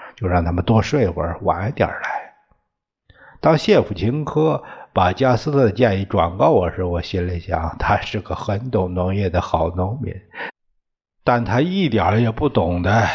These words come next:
他所邀请的这个客人有多么重要。他好像不懂得我不能不向主人打招呼，就在大清晨溜出来宾馆。他的建议完全不现实。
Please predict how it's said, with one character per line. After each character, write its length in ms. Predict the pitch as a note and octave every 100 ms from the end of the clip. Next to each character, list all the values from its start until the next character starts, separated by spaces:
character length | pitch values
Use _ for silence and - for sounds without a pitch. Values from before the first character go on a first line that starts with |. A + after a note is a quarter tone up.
| -
他 120 | G2+
所 220 | - F2+
邀 240 | F#2+ A2+
请 240 | A#2 G2+ F2
的 100 | F2
这 140 | G#2+
个 160 | F2 E2
客 320 | - - E2+
人 160 | E2 E2
有 100 | E2+
多 240 | G#2+ A#2
么 140 | G2+
重 260 | E2+ F2 E2+
要。 220 | F2 E2
他 140 | - -
好 220 | - F#2
像 200 | - G2 G2
不 280 | F#3 C#3+ F2
懂 240 | E2 E2+
得 120 | F#2
我 200 | G2 D#2+
不 320 | - E3 A#2+
能 200 | E2 E2
不 140 | F2+ G#2+
向 260 | - G2+
主 160 | E2 E2+
人 200 | D#2+ F#2+
打 260 | - - D#2
招 300 | - A#2+ C3
呼， 120 | G2+
就 200 | F#2+ F2+
在 120 | F2+
大 320 | E2+ A#2 F2
清 300 | D#2+ - A2+
晨 220 | G#2+ F2+ G2
溜 260 | A2 C3
出 180 | B2+ E2+
来 260 | D#2+ E2 E2 _ _ - - -
宾 240 | A#2 C3
馆。 380 | C3 D#2+ D2+ E2 - -
他 180 | - G2+
的 120 | F2+
建 280 | F2 A2+ D#2+
议 80 | E2
完 320 | D#2+ E2+ G#2+ B2
全 180 | - E2+
不 80 | F2+
现 340 | - A#2+ F#2+
实。 240 | E2+ -